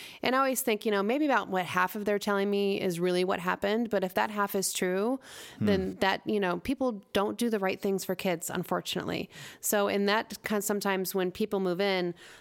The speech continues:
Speaker 1: and I've had this happen, like, they're in the lobby registering and they wanna see me now.
Speaker 2: Yeah.
Speaker 1: Because they are ready to fight. And I'm like, "Hey, come on in, come sit at my, you know, come sit down. Let's talk about what's going on." Um,
Speaker 2: Mm-hmm.
Speaker 1: and th-, and that's,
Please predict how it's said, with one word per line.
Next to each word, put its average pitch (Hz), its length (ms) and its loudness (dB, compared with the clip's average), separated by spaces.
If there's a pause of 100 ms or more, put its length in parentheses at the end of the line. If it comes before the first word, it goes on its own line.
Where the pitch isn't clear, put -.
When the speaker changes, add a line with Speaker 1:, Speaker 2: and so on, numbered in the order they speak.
(120)
Speaker 1:
and 196 160 -2
I've 185 120 0
had 196 160 0
this 175 160 -4
happen, 190 520 0
like, 180 220 -2
they're 226 180 4
in 226 100 2
the 180 80 0
lobby 175 380 2
registering 180 640 0
and 185 100 2
they 180 100 2
wanna 175 200 0
see 175 200 0
me 165 340 -4 (200)
now. 170 440 -2 (180)
Speaker 2:
Yeah. 85 320 0 (140)
Speaker 1:
Because 196 380 0
they 196 180 2
are 190 120 2
ready 185 300 2
to 180 80 0
fight. 254 480 0
And 185 160 0
I'm 190 160 0
like, 180 220 0
"Hey, 427 300 0
come 302 180 0
on 370 160 2
in, 339 260 2
come 240 180 -2
sit 320 160 0
at 320 80 0
my, 302 120 0
you 277 200 0
know, 262 140 2
come 285 180 0
sit - 220 -2
down. 320 360 2
Let's 202 200 0
talk 247 220 0
about 254 120 0
what's 269 160 -2
going 294 260 0
on." 220 280 0 (220)
Um, 98 120 -2
Speaker 2:
Mm-hmm. 220 240 4
Speaker 1:
and - 140 4
th-, 101 160 -2
and 208 180 0
that's, 202 360 -2